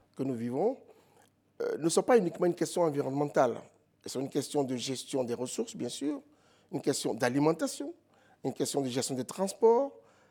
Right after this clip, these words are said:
et, au final, une question de, de, du cadre de vie.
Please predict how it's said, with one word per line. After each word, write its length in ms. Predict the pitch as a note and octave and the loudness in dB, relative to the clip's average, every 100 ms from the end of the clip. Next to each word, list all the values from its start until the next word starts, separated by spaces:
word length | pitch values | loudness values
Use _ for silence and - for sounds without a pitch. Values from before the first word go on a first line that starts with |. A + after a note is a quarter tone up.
| _ _ _ | _ _ _
et, 280 | - A3+ - - _ _ - | 2 2 2 -18 _ _ -4
au 60 | F#3 | -2
final, 320 | A3 C4+ F4+ | 0 4 4
une 100 | B3+ | 4
question 460 | G3+ F#3 - C4+ C#4 | 2 0 0 0 0
de, 160 | A3 | -4
de, 260 | - C#3+ E3 | -10 0 0
du 180 | D3 E3 | 0 -2
cadre 260 | - G3 | 2 2
de 100 | F3 | 2
vie. 280 | A3 C4+ A3+ | 0 0 -2